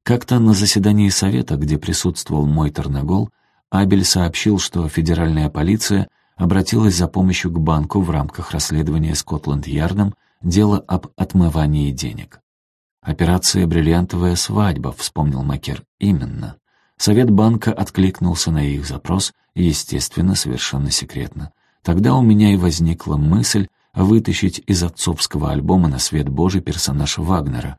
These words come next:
агента спецслужб, который регулярно останавливался в Паласе, наблюдая за богатыми иностранцами. Вагнер попросил тебя передавать ему информацию, которую Совет уже предоставил настоящей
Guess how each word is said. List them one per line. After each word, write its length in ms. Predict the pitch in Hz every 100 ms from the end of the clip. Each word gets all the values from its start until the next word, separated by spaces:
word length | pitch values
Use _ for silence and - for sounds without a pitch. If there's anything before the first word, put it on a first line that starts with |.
| _ _
агента 500 | 85 82 82 78 -
спецслужб, 720 | - - 76 - 85 104 - - _ _ -
который 400 | 92 - 117 - 101
регулярно 720 | 104 95 85 85 95 95 -
останавливался 880 | 92 - 73 76 78 71 71 - 73
в 120 | -
Паласе, 520 | 67 71 80 - 101 _ _ -
наблюдая 480 | 95 104 113 120 113
за 120 | 95
богатыми 540 | 80 78 76 80 80 -
иностранцами. 840 | 78 69 - - 57 - 52 - _ _ _ _ -
Вагнер 500 | 92 104 101 98 95
попросил 500 | 95 90 85 90 80
тебя 320 | 80 80 85
передавать 500 | 85 76 76 73 -
ему 200 | 76 78
информацию, 720 | 73 - 76 78 - 104 98
которую 380 | 80 73 85 73
Совет 400 | - 78 107 90
уже 220 | 80 92
предоставил 640 | - 76 73 - 87 85
настоящей 800 | 80 78 - 73 71 80 - -